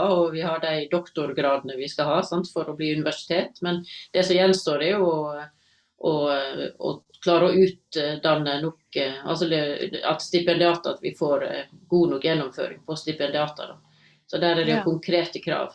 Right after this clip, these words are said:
Speaker 1: Så, så det, vi er jo avhengige av den progres-, progresjonen, eh, eh, til stipendiater, da,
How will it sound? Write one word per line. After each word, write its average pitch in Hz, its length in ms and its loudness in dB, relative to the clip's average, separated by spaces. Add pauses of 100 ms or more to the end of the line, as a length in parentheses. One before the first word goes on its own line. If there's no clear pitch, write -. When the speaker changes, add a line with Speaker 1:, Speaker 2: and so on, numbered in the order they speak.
Speaker 1:
Så, 151 500 -6
så - 200 -10
det, 151 120 -10 (240)
vi 170 100 2
er 180 160 4
jo 170 80 4
avhengige 156 540 2
av 196 220 -2
den 175 200 -2
progres-, 170 520 -6
progresjonen, 160 800 0
eh, 139 400 -16 (340)
eh, 139 160 -8
til 151 160 -8
stipendiater, 151 760 -6
da, - 100 -12